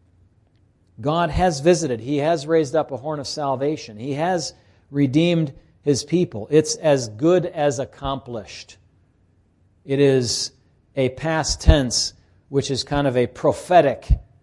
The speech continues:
past, if you will. It's referring to something that is done, that is accomplished. He says that God has visited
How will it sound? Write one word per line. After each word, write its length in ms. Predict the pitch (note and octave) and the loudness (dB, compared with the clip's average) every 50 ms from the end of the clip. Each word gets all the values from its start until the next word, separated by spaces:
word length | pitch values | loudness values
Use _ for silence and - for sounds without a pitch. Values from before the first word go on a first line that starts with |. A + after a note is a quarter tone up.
| _ _ | _ _
past, 440 | _ - C3+ C3 C3 B2+ A2+ - - | _ -10 -6 -6 -4 -6 -6 -6 -8
if 160 | C3+ - - | -10 -8 -6
you 120 | B2+ A#2+ A2+ | -6 -4 -2
will. 340 | A2+ A#2+ A#2+ B2 C3 C3 A#2+ | 0 0 2 2 2 2 0
It's 180 | G#2+ - - | -2 -6 -8
referring 420 | A#2+ A2 - - D3 C#3+ C#3 C3 A#2+ | -10 -10 -6 -2 -2 0 0 0 -2
to 60 | A2 | -4
something 420 | - - C#3+ C3+ - - B2+ A#2+ | -4 -4 -6 -6 -6 -8 -6 -4
that 120 | A#2+ A#2+ B2 | -2 -2 -2
is 180 | B2 A2+ A2+ | -2 -4 -6
done, 580 | G#2+ G2+ B2 C#3 C#3 C3+ B2+ A#2 A2 G#2 G2+ G#2 | -4 -2 2 2 2 2 2 0 -2 -4 -4 -4
that 120 | A#2 A#2 | -2 -2
is 260 | A#2 A2+ G#2+ F#2+ - - - - | -2 -2 -4 -6 -10 -12 -14 -16
accomplished. 840 | A2+ - - - C#3 C#3 C3 - - A2 G2 F#2 - - - - - _ _ _ _ _ _ _ _ _ _ _ _ _ _ _ _ _ _ _ _ _ _ _ _ _ _ _ _ - | -16 -12 -8 -6 -4 -4 -4 -6 -8 -10 -10 -10 -12 -18 -20 -20 -20 _ _ _ _ _ _ _ _ _ _ _ _ _ _ _ _ _ _ _ _ _ _ _ _ _ _ _ _ -6
He 120 | C3 C#3 | -4 -4
says 480 | - - E3+ E3+ E3+ D#3+ C#3+ A#2+ A2+ - - _ | 0 4 6 8 8 8 6 4 -4 -10 -12 _
that 80 | - C3+ | -8 -4
God 260 | A2+ D3 D3 D3+ C#3 | -2 0 0 2 0
has 180 | C3+ B2+ G#2+ G#2+ | 0 -2 -4 0
visited 500 | G2+ D3 D3+ C3+ C#3 A#2 A2 G2+ F2+ | 2 2 2 2 0 -4 -6 -8 -10